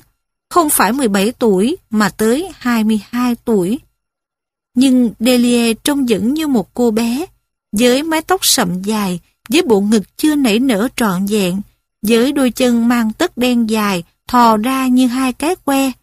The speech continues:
vẫn còn cái vẻ tự do của trẻ con. Một chiếc tàu con chạy qua đó. Delia xin phép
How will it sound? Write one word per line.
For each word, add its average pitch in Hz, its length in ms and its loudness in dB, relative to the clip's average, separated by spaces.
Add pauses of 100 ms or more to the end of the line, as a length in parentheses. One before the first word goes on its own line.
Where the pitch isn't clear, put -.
(400)
vẫn 214 240 0
còn 190 280 0
cái 269 220 -4
vẻ 202 200 0
tự 175 440 0
do 233 260 -2
của 226 180 -6
trẻ 196 340 -2
con. 240 280 0 (2250)
Một 226 400 2
chiếc - 220 0
tàu 190 200 -2
con 226 400 0 (100)
chạy 185 320 -2
qua 247 160 0
đó. 247 380 -6 (520)
Delia 233 540 2
xin 240 280 0
phép 330 260 0